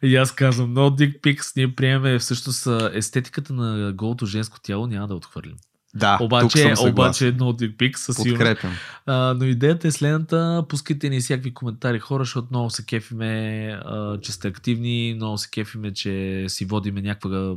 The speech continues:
Speaker 1: какво се води, разговор с вас. А, имаме пак намерение да ви пускаме и лайфове някакви от време на време, така че stay tuned.
Speaker 2: И всъщност интересното е, че скоро, може би следващия, последващия епизод, а, наистина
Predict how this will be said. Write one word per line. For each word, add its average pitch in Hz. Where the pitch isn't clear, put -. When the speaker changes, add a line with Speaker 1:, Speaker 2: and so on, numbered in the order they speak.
Speaker 1:
какво -
се 101
води, 95
разговор 104
с 92
вас. 139
А, 117
имаме 123
пак 120
намерение 113
да 104
ви 101
пускаме 104
и 98
лайфове 98
някакви 92
от 87
време 90
на 87
време, 113
така 104
че 98
stay 98
tuned. 101
Speaker 2:
И -
всъщност 139
интересното 123
е, 113
че 107
скоро, 110
може 101
би 95
следващия, 101
последващия 95
епизод, 101
а, 104
наистина 101